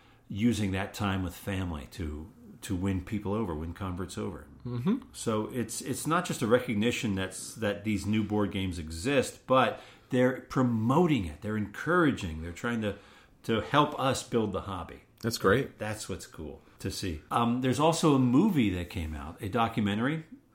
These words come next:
Speaker 1: called, uh, The Next Great American Game, about game design and game marketing. I, I'm not gonna do a whole review on that documentary, but
Speaker 2: Okay.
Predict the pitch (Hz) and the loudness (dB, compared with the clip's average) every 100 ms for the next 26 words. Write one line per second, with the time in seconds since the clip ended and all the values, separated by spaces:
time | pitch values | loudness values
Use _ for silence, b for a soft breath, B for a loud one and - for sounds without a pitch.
0 | - - - 113 107 107 92 104 98 95 | -20 -6 0 2 4 2 0 0 0 0
1 | 98 113 113 - 123 113 113 98 92 107 | -2 -2 -6 -6 0 0 0 -4 -2 -2
2 | 107 104 92 98 101 127 160 104 92 90 | -2 -2 -2 -2 0 -2 -2 -4 0 0
3 | 92 95 95 98 101 92 90 98 107 107 | -2 -4 -4 -2 -4 -4 -2 -2 -2 -4
4 | 92 82 80 78 78 - - 98 92 90 | -6 -6 -6 -8 -10 -12 -14 -8 -4 -4
5 | 82 92 107 117 127 127 b b b b | -4 -4 -4 -4 -4 -8 b b b b
6 | b b b b _ - 120 135 165 160 | b b b b _ 0 2 2 0 -2
7 | - - _ - - - 113 165 175 123 | -6 -20 _ -16 -10 -4 2 2 4 4
8 | 123 95 113 101 85 87 98 107 101 101 | 4 4 2 2 0 0 0 0 0 -2
9 | 104 - 104 95 - 95 98 107 110 101 | -4 -8 -4 -4 -4 -4 -2 -2 -4 -2
10 | 92 95 131 | -2 0 -4